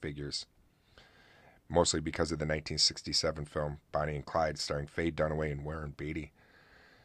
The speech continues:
So, yeah, that was, um, on today's date. What else happened? Let's just scroll and, um, oh, my, my teeth ju-, I just whistled. Sorry about that. <laughs>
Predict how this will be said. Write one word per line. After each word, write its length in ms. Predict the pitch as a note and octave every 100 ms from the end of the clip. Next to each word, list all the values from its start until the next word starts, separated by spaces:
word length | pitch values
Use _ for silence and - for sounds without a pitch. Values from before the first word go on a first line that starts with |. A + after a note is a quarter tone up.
| -
So, 140 | -
yeah, 180 | F2+ G2
that 200 | F#2 G2+
was, 200 | G2 F#2+
um, 440 | F#2 F#2 F2+ F2 D#2+ -
on 100 | F2
today's 400 | F2 F#2 F2+ E2+
date. 180 | D#2 F#2+
What 140 | B2 C3
else 200 | - -
happened? 360 | F2 - D#2
Let's 180 | F2 -
just 200 | F2 -
scroll 480 | - E2 E2 F#2 F2+ -
and, 300 | E2+ D#2+ D#2
um, 360 | D#2 D#2 D2+ D#2 _ _ _ -
oh, 100 | G2+
my, 160 | C#2 C#2 C#2+ -
my 140 | - -
teeth 160 | - C#3+
ju-, 140 | - F2+
I 80 | F2
just 220 | F2+ - - _ _ - A#5+ A#5+ A#5+
whistled. 520 | G#2+ - - - C#2 -
Sorry 220 | - - F2+
about 200 | C#2+ -
that. 180 | E2 - _ -
<laughs> 220 | - -